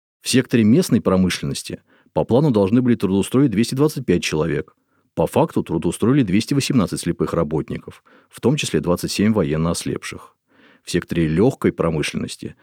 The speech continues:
намечалось трудоустроить в сорок пятом году семьдесят пять слепых работников, но по факту удалось лишь тридцать человек. Из них восемь человек были военно ослепшими. По прочим системам, в которые были включены текстильная промышленность, заводы, колхозы,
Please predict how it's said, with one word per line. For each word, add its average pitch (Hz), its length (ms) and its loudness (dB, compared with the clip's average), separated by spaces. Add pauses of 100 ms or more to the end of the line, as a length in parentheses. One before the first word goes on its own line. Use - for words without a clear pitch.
(200)
намечалось 78 460 0
трудоустроить 90 540 0
в - 40 -12
сорок 87 140 -2
пятом 95 260 -2
году 98 280 0
семьдесят 98 400 0
пять 107 160 0
слепых 110 400 0
работников, 69 640 -6 (320)
но 80 100 0
по 78 140 0
факту 113 360 0
удалось 76 340 -2
лишь 73 160 -4
тридцать 95 420 -4
человек. - 640 -4 (360)
Из 139 140 -4
них - 140 -2
восемь 143 320 0
человек 107 340 -2
были 87 180 0
военно 73 420 -2
ослепшими. - 640 -10 (840)
По 117 140 -4
прочим 135 260 4
системам, 170 640 2
в - 80 -20
которые 98 400 2
были 95 220 2
включены 92 400 0
текстильная 90 540 0
промышленность, 82 840 -4
заводы, 87 640 0 (320)
колхозы, 90 720 0